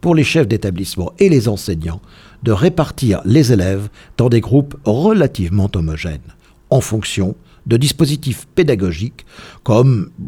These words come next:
les classes de niveau ou d'options. Et elle ajoute, en conclusion, « Face à la menace implicite ou explicite de défection des parents des milieux plus favorisés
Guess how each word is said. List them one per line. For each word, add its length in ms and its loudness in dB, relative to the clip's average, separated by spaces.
les 140 -2
classes 300 0
de 80 2
niveau 520 2
ou 120 0
d'options. 500 -2
Et 100 2
elle 140 0
ajoute, 440 -2
en 140 4
conclusion, « 680 -4
Face 540 -4
à 100 0
la 100 4
menace 440 2
implicite 640 0
ou 100 4
explicite 1000 -2
de 120 4
défection 840 2
des 160 2
parents 500 2
des 140 2
milieux 340 2
plus 220 0
favorisés 680 0